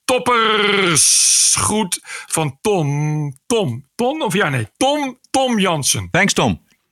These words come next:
Speaker 1: En de laatste is van Miklas Vincent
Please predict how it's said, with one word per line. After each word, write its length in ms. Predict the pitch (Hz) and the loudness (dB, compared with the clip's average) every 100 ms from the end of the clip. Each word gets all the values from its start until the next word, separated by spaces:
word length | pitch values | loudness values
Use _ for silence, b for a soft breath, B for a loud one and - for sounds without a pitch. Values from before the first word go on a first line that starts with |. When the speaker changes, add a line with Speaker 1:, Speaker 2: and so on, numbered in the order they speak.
| _ _ | _ _
Speaker 1:
En 120 | - | -4
de 60 | 151 | 0
laatste 640 | 143 147 185 - - 180 | 0 0 0 0 0 -2
is 260 | - 170 175 | 0 0 0
van 300 | - 143 160 | 0 -4 -4
Miklas 800 | 175 151 214 - 143 139 - - | -4 -2 -2 0 0 0 0 -2
Vincent 800 | - - - 151 147 - 127 127 | -6 -4 0 0 0 0 0 -4